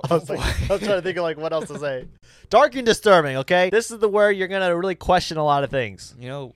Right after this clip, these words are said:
Speaker 2: sometimes we just need some dark and <laughs> disturbing, I guess.
Speaker 1: Okay, so did you see this guy who went missing for filming a TikTok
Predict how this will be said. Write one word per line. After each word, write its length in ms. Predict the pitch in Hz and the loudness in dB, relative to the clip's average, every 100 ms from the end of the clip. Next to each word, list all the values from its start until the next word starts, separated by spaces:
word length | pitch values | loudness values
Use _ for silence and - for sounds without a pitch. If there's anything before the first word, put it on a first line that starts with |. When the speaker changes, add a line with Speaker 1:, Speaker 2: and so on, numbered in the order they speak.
| _ | _
Speaker 2:
sometimes 340 | - 175 196 190 | -12 -10 -10 -12
we 80 | |
just 140 | 180 151 | -14 -12
need 180 | 160 190 | -14 -12
some 240 | 127 110 - | -12 -12 -6
dark 200 | 120 156 | -6 -6
and 120 | 151 | -10
<laughs> 0 | |
disturbing, 640 | 139 - - - - 160 | -10 -4 -2 -2 -2 -4
I 80 | 143 | -4
guess. 520 | 135 - 214 - - | -6 -6 -8 -8 -12
Speaker 1:
Okay, 160 | 151 160 | -8 -6
so 140 | 147 | -6
did 200 | 127 131 | -6 -6
you 60 | 220 | -8
see 160 | - | -8
this 200 | 262 269 | -8 -10
guy 300 | - 117 139 | -8 -6 -6
who 120 | 151 147 | -6 -8
went 220 | 160 127 | -8 -10
missing 420 | 120 131 - 202 | -12 -12 -12 -12
for 140 | 190 | -10
filming 440 | 156 _ 202 262 277 | -12 _ -6 -4 -6
a 80 | 247 | -8
TikTok 680 | - 247 247 196 117 104 | -2 -2 -2 -4 -4 -6